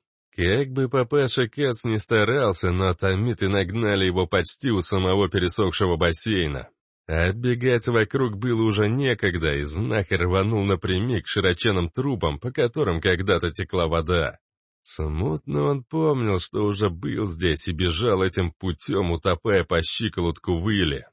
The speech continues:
Только тогда он был с лесником, и тот практически тащил его на себе. Сейчас же он тащил притихшего попугая. Вокруг них засвистели пули, а томиты наконец-то вышли на рубеж для стрельбы.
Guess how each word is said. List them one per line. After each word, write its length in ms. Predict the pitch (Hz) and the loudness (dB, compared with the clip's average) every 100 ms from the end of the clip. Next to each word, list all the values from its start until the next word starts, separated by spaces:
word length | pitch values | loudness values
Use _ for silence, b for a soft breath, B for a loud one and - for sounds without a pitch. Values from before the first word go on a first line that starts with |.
| _ | _
Только 360 | - 143 139 147 | -6 -6 -4 -8
тогда 540 | - 135 120 110 120 | -2 -2 -2 -2 0
он 220 | 131 120 117 | 0 -2 -2
был 160 | 127 | -2
с 120 | 110 | -2
лесником, 800 | 120 110 - 104 - 151 113 73 71 | -2 0 0 -2 0 0 0 0 -6
и 140 | 135 | -8
тот 280 | 135 143 87 | -4 -4 -2
практически 720 | 107 95 - 127 107 98 101 | 0 -2 -2 -6 -2 -2 -2
тащил 500 | 82 92 85 120 104 | 0 0 0 0 0
его 200 | 90 85 | 2 0
на 140 | 82 | 0
себе. 640 | 80 - 80 90 85 71 - _ _ | -2 -2 -2 0 0 -2 -8 _ _
Сейчас 680 | - - 87 78 - 110 127 | -10 -4 -4 -4 -4 -2 0
же 200 | 113 113 | -2 0
он 160 | 117 113 | 0 0
тащил 540 | 117 110 - 135 123 | 0 0 0 -2 -2
притихшего 720 | 87 95 82 - 104 - 95 | 0 -2 -2 -4 -4 0 0
попугая. 800 | 85 85 90 85 113 98 73 60 - | -2 -2 -4 0 2 2 2 -4 -14
Вокруг 720 | - - 92 - - 95 - | -10 -8 -8 -8 -6 -6 -6
них 320 | 85 95 80 | -4 -4 -2
засвистели 760 | 80 80 - 87 - 104 87 80 | -4 -4 -2 -2 0 0 0 -2
пули, 380 | - 110 80 - - | -4 -2 -2 -4 -4
а 180 | 147 | -4
томиты 480 | 110 107 110 107 107 | 0 2 2 0 0
наконец-то 640 | 101 92 101 104 98 - 95 | -2 2 2 2 0 0 -2
вышли 380 | 104 110 - 92 | 0 -2 -2 0
на 160 | 90 | 0
рубеж 400 | 85 85 98 98 | 0 0 0 -2
для 180 | 76 82 | -2 -4
стрельбы. 720 | - 87 87 80 92 76 - | -2 -2 -2 0 0 -2 -4